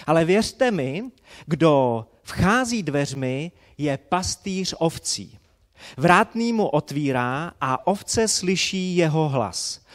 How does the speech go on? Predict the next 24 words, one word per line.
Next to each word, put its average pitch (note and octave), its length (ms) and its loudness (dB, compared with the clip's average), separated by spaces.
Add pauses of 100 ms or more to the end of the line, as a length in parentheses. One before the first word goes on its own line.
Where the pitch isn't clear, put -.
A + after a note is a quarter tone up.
(120)
Volá F3+ 360 4
své E3 260 0
ovce E3 300 -2
jménem C3 680 -6 (400)
a C3+ 200 2
vyvádí B2+ 720 -2
je. F#2+ 200 -10 (440)
Když D#3+ 300 -2
je A#3 60 0
má A3+ 140 2
všecky A#3 320 -2
venku, C#3 560 -4 (300)
kráčí G3 480 2
před F3 280 -2
nimi D3 460 -4 (240)
a C#3 340 0
ovce G3 340 0
jdou G#3 220 0
za E3+ 160 0
ním, C#3+ 340 -6
protože D#3+ 440 -2
znají G#3+ 560 -4
jeho G3 320 2
hlas. D#3 560 -4